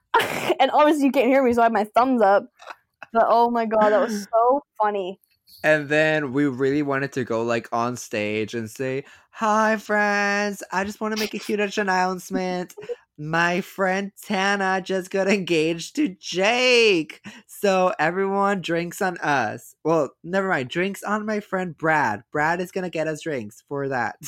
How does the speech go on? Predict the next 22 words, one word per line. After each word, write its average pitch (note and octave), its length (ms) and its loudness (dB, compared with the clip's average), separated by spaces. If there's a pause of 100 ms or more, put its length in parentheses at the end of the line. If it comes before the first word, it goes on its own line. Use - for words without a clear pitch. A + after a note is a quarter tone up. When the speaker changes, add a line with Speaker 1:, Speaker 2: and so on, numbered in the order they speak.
(240)
Speaker 2:
<laughs> - 200 -16
Speaker 1:
I G#3+ 100 2
was A#3 180 0
so A3 280 2
rooting G#3 420 -2
for G3+ 100 -8
you G3 120 0
to F#3 100 -2
do F3 200 -2
it. F#3+ 240 4
When G3+ 200 -6
you B3+ 140 0
said A3 320 0
you B3 60 -2
were B3+ 60 0
gonna A#3 160 0
do F#3+ 140 0
that, G3+ 160 2
I G3+ 80 4
was G3+ 100 0
like, G3 180 0
"Please. F3 280 -4